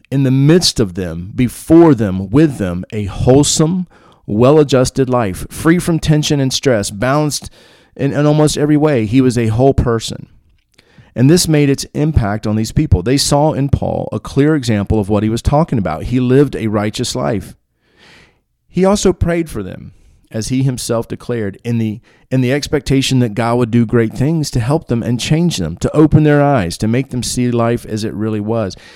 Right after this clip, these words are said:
In other words, he declared the truth, he demonstrated love, he lived a righteous life,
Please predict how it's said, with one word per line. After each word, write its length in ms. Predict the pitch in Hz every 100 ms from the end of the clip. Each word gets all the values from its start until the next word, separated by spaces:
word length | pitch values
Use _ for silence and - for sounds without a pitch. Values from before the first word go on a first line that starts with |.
| - -
In 160 | 135
other 200 | 180 196
words, 420 | 107 85 85 - - _ _ _ _
he 160 | - 123
declared 520 | 110 - 147 175 170
the 80 | 147
truth, 640 | - 85 85 107 - - _ _ _ _
he 220 | - 110
demonstrated 960 | 87 113 160 190 170 - 135 120 95
love, 580 | 104 117 80 82 110 - - _ _
he 220 | - 113
lived 440 | 107 113 165 175
a 40 | 165
righteous 460 | 143 131 127 120
life, 340 | 110 95 98